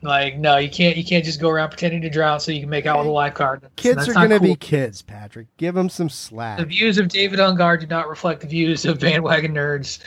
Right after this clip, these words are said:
Speaker 1: Please do not go sexually assaulting your, your lifeguards. Um, but that Little League, when they play the Little League team, I, oh God, I eat that, that whole game. I eat it for breakfast. If my dog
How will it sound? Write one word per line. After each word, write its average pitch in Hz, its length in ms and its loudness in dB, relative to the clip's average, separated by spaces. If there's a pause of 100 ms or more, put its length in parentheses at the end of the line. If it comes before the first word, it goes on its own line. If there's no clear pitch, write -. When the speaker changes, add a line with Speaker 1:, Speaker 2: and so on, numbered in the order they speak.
(240)
Speaker 1:
Please 175 260 2
do - 60 -4
not 160 240 2
go 151 400 2 (320)
sexually - 480 -2
assaulting 147 400 -4
your, 143 240 -6
your 143 240 -6 (140)
lifeguards. 131 580 2 (1000)
Um, 160 580 2 (840)
but 196 260 2
that 226 360 0
Little 185 440 0
League, 214 380 -2
when 190 180 0
they 269 140 2
play 208 260 0
the 170 140 2
Little 147 300 -2
League 156 240 -2
team, 156 520 -2 (920)
I, 175 300 4
oh 165 360 2
God, 160 260 0
I 165 100 -4
eat 220 280 -6
that, 240 320 2 (160)
that 208 300 -2
whole 185 360 -2
game. 147 560 -4 (140)
I 147 160 2
eat 160 240 0
it 160 100 -2
for 147 180 -4
breakfast. 135 480 -2
If 135 80 -10
my 214 200 4
dog 175 540 0